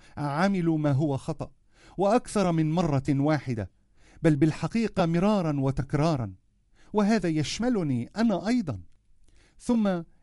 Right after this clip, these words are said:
إن الكتاب المقدس يقول إن عقوبة ارتكاب تلك الخطايا هي الموت الأبدي، العذاب الذي لا نهاية له في مكان وصفه يسوع بأنه رهيب ومروع على نحو يتعذر وصفه.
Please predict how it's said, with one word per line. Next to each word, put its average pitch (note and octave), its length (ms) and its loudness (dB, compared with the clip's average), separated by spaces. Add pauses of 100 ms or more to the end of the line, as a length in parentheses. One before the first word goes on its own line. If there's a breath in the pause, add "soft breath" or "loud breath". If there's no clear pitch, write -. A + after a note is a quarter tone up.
(120)
إن G3 120 2
الكتاب F3 500 0
المقدس E3 680 -2
يقول E3 480 -2 (300 soft breath)
إن D#3+ 140 2
عقوبة G#3 580 -2
ارتكاب F#3+ 560 -2
تلك F#3 320 -4
الخطايا E3+ 720 -2 (260 soft breath)
هي G#3 220 2
الموت E3+ 540 0
الأبدي، D#3+ 840 0
العذاب F3+ 680 0
الذي F3+ 420 -2
لا G#3 260 -2
نهاية F3 640 -2
له C3 500 -2 (300 soft breath)
في G#3 260 -4
مكان D#3 640 0
وصفه C3 580 -2
يسوع D#3+ 680 -4 (260 loud breath)
بأنه E3 500 2
رهيب F#3 420 0 (320)
ومروع F#3 880 0
على D#3+ 300 0
نحو D#3+ 360 -4
يتعذر D3 1000 -2
وصفه. A2+ 480 -6